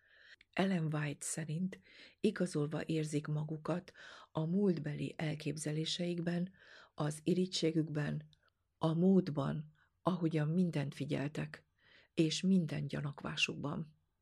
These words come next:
Mégis néhányan, mint például F M Wilcox és Haskell hajlandóak voltak elismerni, hogy ők is ugyanúgy hibázhatnak, mint mindenki.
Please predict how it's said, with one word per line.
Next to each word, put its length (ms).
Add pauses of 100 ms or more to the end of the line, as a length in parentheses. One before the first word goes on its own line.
(1700)
Mégis 440
néhányan, 720 (280)
mint 240
például 500 (120)
F 100
M 160
Wilcox 600 (340)
és 280
Haskell 640 (360)
hajlandóak 760
voltak 440
elismerni, 680 (360)
hogy 260
ők 260
is 220
ugyanúgy 480
hibázhatnak, 880 (180)
mint 400
mindenki. 680